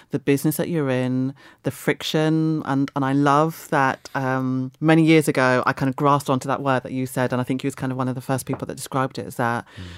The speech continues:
Speaker 1: but the friction that people have, the challenges that people have, and understanding the narrative of learning, um, then just kind of implementing anything, um, is, is gonna not really drive you to where you need to be.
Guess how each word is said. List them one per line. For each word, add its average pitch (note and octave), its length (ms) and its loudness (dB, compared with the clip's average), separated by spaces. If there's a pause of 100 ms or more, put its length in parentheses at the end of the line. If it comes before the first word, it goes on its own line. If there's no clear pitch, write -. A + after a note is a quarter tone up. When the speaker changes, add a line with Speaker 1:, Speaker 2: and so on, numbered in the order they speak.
(120)
Speaker 1:
but - 140 0
the D3 80 -2
friction D3+ 400 0
that C#3+ 140 -2
people C3 380 -4
have, A#2+ 220 -4
the C3 80 -6
challenges D3 480 0
that - 120 -12
people B2 240 -10
have, A2+ 480 -6 (640)
and C#3 360 4 (120)
understanding D#3 500 2
the C#3 100 0
narrative D3 580 2
of C3+ 180 -6
learning, B2+ 720 0 (120)
um, B2 500 -2 (380)
then C3 680 0
just - 160 -8
kind C3 160 -6
of - 80 -8
implementing C3 480 -2
anything, B2 560 -2 (360)
um, A#2+ 460 -4
is, - 280 -12
is B2 120 -12
gonna A#2+ 400 -8
not C3 220 -8
really A#2+ 160 -8
drive A#2+ 320 -8
you A#2+ 200 -8 (120)
to - 100 -12
where A#2+ 100 -4
you A#2+ 80 -6
need A#2 140 -4
to - 80 -18
be. A#2 340 -8